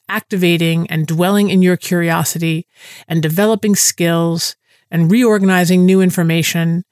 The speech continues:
and integrating old information and changing or deepening your beliefs and worldview and developing a sense of confidence, competence, and authority over what and how you know. All that stuff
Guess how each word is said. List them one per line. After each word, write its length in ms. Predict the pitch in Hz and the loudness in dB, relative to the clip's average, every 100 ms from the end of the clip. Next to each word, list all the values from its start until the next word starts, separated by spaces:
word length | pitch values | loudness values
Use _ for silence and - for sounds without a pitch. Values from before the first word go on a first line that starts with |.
| _ _ | _ _
and 140 | 170 185 | -4 0
integrating 540 | 233 247 220 202 196 | 0 0 0 0 0
old 260 | 208 202 208 | 0 2 2
information 800 | 196 185 170 175 - 170 165 165 - _ _ - | 0 0 0 0 -2 -2 -2 -4 -8 _ _ -2
and 140 | 185 | 0
changing 680 | - 233 247 226 190 175 175 - | 0 0 0 0 2 0 -2 -2
or 180 | 180 | -2
deepening 640 | 170 247 - 170 160 160 - | 0 -2 -2 -2 -2 -2 -2
your 200 | 180 180 | 0 0
beliefs 640 | 175 175 202 208 - - - | 2 2 2 0 -2 -4 -2
and 100 | 160 | 0
worldview 720 | 175 190 175 180 175 170 175 - _ - - | 2 2 0 0 0 0 -2 -8 _ -20 -6
and 140 | 285 294 | 0 2
developing 440 | 254 262 294 277 | 4 2 0 -2
a 60 | 226 | -2
sense 220 | 247 185 | -2 -4
of 120 | 165 | -6
confidence, 720 | - 196 208 233 214 208 - | -4 -2 0 0 0 0 -2
competence, 720 | - - 196 214 - 214 - - | -4 -4 -4 -4 -2 -2 -2 -4
and 140 | 185 | -4
authority 640 | 170 - 214 226 196 151 - | -2 -2 0 2 0 -4 -2
over 220 | 185 170 | -2 0
what 360 | 170 175 214 - - | 0 2 0 -2 -2
and 220 | 180 185 | -2 -2
how 360 | - 208 196 | -2 -2 0
you 360 | 170 160 190 202 | 0 2 4 4
know. 400 | 185 175 156 - _ _ _ _ _ - - _ - | 4 2 -2 -8 _ _ _ _ _ -20 -20 _ 0
All 240 | 233 247 | 2 2
that 240 | 226 - - | 2 0 -2
stuff 420 | - 214 220 | -2 -2 -2